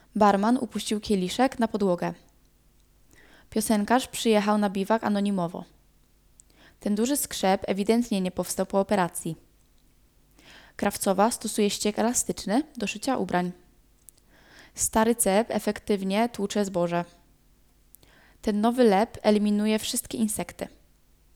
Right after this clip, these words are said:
Sowy słyszą myszy z daleka. Jej posag ekscytuje wszystkich adoratorów. Pracownik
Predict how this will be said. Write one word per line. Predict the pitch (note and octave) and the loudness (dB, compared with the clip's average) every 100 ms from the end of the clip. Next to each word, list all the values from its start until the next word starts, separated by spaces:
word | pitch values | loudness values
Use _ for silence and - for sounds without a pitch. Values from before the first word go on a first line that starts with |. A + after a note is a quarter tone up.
| _ - - - - | _ -20 -20 -20 -10
Sowy | - C4 B3 | 0 2 2
słyszą | C4 - A3 A3 | 0 0 -2 0
myszy | G#3+ G3+ G3+ | 0 0 -2
z | F#3 | 0
daleka. | F#3 F3 - E3+ - _ _ _ _ _ _ _ _ _ - - - - _ | 0 0 -4 -10 -10 _ _ _ _ _ _ _ _ _ -20 -20 -20 -20 _
Jej | G#3+ A3 | -2 0
posag | A3 G#3 G#3+ A#3+ | -2 0 2 2
ekscytuje | - - G#3 A3 G#3+ | 0 -4 -4 0 0
wszystkich | G#3 - A#3 A#3+ A3+ | 0 -6 -4 -4 -4
adoratorów. | G3 G3 F#3+ F3 F#3 - - - _ _ _ _ _ _ - - - - | -4 -4 -4 -6 -6 -12 -20 -20 _ _ _ _ _ _ -20 -20 -20 -4
Pracownik | A3 - A3 G#3 G3+ - | -2 0 0 0 -4 -4